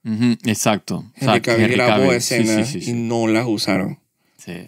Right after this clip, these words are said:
Speaker 2: El final dice que va a ser totalmente distinto,
Speaker 1: Sí.
Speaker 2: con el Justice League como que llegando,
Speaker 1: Ujú.
Speaker 2: incluyendo a Gal Gadot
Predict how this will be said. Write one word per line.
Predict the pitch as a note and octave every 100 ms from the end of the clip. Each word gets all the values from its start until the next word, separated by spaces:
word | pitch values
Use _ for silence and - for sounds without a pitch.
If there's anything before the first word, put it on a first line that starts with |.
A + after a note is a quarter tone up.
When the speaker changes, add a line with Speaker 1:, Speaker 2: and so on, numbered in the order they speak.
| -
Speaker 2:
El | A#2
final | B2+ B2+
dice | C3+ D3
que | C#3
va | A#2
a |
ser | B2+
totalmente | - A#2+ A#2+ A#2+ A#2 A#2+ A#2+
distinto, | A#2+ G#2 A2+ A2 G#2+ - _ _ _
Speaker 1:
Sí. | - E2
Speaker 2:
con | G2+
el | A#2+
Justice | A#2 A#2+ A2+ A#2
League | A#2 G#2+ -
como | C3 A2+
que | G#2+ G#2 G2+
llegando, | F2+ G#2+ A#2 A#2 A2+ G#2+ - -
Speaker 1:
Ujú. | G#2 G#2+ F#2+ G2
Speaker 2:
incluyendo | A#2+ A#2+ A#2+ A#2 B2+
a |
Gal | A#2 A2+
Gadot | G#2+ G#2+ A2+ A2 G#2+